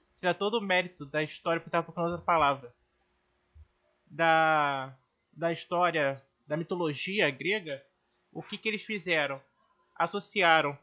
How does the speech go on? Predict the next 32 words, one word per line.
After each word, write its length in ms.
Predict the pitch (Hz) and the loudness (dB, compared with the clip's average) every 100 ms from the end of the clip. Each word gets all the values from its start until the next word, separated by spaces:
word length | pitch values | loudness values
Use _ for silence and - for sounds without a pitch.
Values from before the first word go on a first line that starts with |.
| - | -4
a 120 | 160 | -2
ima-, 300 | 165 160 156 | 0 0 0
a 60 | 156 | 0
imagem 380 | 165 165 165 | 0 -2 -2
mais 260 | 170 170 202 | -2 -2 0
maligna 520 | 214 190 165 151 180 | 0 0 -2 -6 -10
da 100 | 165 | -10
questão 420 | - 160 156 151 - _ _ _ | -12 -12 -10 -10 -14 _ _ _
da 380 | 143 143 139 135 | -2 2 4 2
religião 340 | 143 160 165 160 | 0 -2 -2 -2
cristã, 580 | 147 135 - 202 196 - _ _ _ | -4 -6 2 4 2 0 _ _ _
que 80 | 151 | -4
é 40 | |
o 80 | 143 | -4
diabo, 640 | 143 151 202 196 143 135 _ _ _ _ _ | -2 4 6 4 -2 -10 _ _ _ _ _
com 360 | - 214 220 262 _ _ _ | -4 0 0 -2 _ _ _
o 100 | 185 | -4
bode, 640 | 160 185 180 180 175 190 - _ _ | 4 8 8 6 0 -8 -8 _ _
com 340 | - 185 208 185 | -8 -6 -4 -6
o 60 | |
chifre, 800 | 170 - 208 202 202 - 196 190 _ - - | -6 -6 -4 -4 -6 -10 -10 -10 _ -20 -8
pra 120 | 180 175 | -4 -2
poder 600 | 185 160 175 185 180 - | -2 -4 -2 -2 -2 -6
desmerecer, 840 | 202 196 190 185 - 185 190 262 - _ _ _ _ - | -6 -2 -2 -2 -2 0 0 0 -6 _ _ _ _ -4
botar 320 | 180 190 185 | 0 4 6
a 60 | 190 | 6
imagem 240 | 185 190 | 4 -2
de 100 | - | -4
Pan, 340 | - 214 226 269 _ | 2 4 4 2 _
um 120 | 165 165 | -8 -4
deus 180 | 170 175 | -4 -2
grego, 400 | 185 226 262 | 0 0 -2